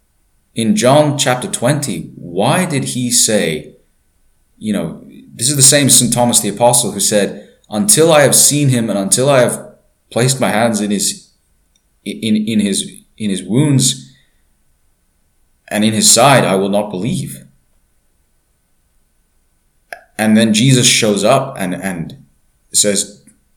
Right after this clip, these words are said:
"Do not disbelieve, but believe." Why does Saint Thomas the Apostle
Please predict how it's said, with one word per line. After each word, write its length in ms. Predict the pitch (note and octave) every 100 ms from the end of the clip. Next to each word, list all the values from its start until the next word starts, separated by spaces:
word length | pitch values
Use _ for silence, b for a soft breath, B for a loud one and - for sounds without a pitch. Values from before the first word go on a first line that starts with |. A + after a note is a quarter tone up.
| -
"Do 340 | G2+ - A2
not 240 | C#3 C#3
disbelieve, 680 | A#2+ A#2 - G2 A#2+ A2+ -
but 180 | - -
believe." 680 | G#2 F#2 B2 D3+ - - - _ _ _ _ _ _ _ _ _ _ _ _ _ _ _ - _ _ _
Why 480 | - F2+ A2 D3+ D3
does 180 | G#2+ G#2+
Saint 200 | G2+ G2+
Thomas 320 | G#2+ A#2+ A#2
the 100 | G#2
Apostle 760 | F2+ G#2 A#2 - E2 - -